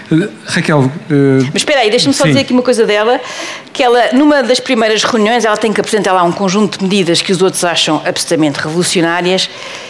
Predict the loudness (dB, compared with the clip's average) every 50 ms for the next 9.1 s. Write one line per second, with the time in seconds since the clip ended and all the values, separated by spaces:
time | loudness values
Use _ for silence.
0 | -12 -6 -2 0 2 2 2 2 2 2 2 2 0 2 2 2 2 2 4 4
1 | 4 4 4 2 2 0 0 0 0 0 0 0 0 0 0 -2 -4 -6 -4 -4
2 | -2 -2 -2 -2 -2 -4 -4 -6 -10 -8 -6 -6 -4 -6 -6 -4 -4 -4 -4 -4
3 | -4 -6 -6 -8 -8 -8 -6 -4 -4 -4 -4 -2 -2 -2 -2 0 0 0 0 2
4 | 2 0 0 -2 -4 -8 -12 -12 -14 -14 -16 -18 -18 -20 -20 -20 -20 -20 -20 -20
5 | -20 -20 -20 -20 -12 -6 -6 -4 -4 -4 -2 -2 0 0 2 2 2 2 2 0
6 | 0 -2 -2 -2 -2 -2 -4 -4 -4 -4 -4 -4 -4 -4 -4 -2 -2 -2 -2 0
7 | 0 0 2 2 0 0 -2 -2 -4 -4 -2 0 2 2 2 2 0 0 0 0
8 | 0 0 2 2 2 2 2 2 0 0 2 2 2 2 2 4 4 4 4 2
9 | 2 -2